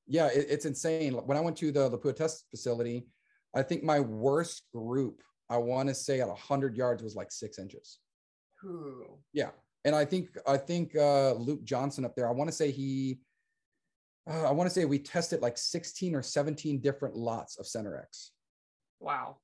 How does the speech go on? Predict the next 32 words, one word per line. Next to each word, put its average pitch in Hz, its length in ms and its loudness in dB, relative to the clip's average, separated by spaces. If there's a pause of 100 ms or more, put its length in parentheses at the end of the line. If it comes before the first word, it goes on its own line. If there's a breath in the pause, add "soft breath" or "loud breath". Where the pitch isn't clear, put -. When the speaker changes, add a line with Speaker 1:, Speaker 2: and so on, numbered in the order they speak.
(120)
Speaker 1:
And 139 120 4
it 139 40 2
Speaker 2:
Okay. 139 80 -2
Speaker 1:
was - 80 -10
the 131 120 4
last 120 520 -2
lot 123 320 0
of 110 100 -4
ammo 104 420 -4 (100)
that 107 140 -6
shot 104 240 -4
the - 60 -20
tightest. - 420 -14 (840)
Speaker 2:
Interesting. 160 580 -20 (560)
Not 214 160 4
Speaker 1:
Yep. - 40 -
Speaker 2:
interesting. - 220 0
Speaker 1:
So, 135 380 6 (360 loud breath)
Speaker 2:
That 135 60 6
sucks. 147 80 10
Speaker 1:
um, 143 280 6
most 196 400 6
commonly 208 600 2
though, 190 600 4 (360)
you'll 160 200 0
see 160 560 2
all 156 160 6
brands 151 400 0
of 135 180 4
S 147 160 0
K. 135 460 2
So 123 640 0